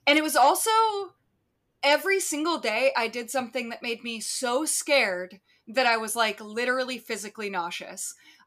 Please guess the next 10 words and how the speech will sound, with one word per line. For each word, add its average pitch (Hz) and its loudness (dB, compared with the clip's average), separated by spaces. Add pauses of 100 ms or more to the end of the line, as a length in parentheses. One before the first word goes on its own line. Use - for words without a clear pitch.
Um, 220 4 (100)
and 240 0 (480)
nothing 302 4
bad 240 4
happened. 247 2
I 247 -6
mean, 247 -4
bad 262 4
things 196 -6
happened. 220 -8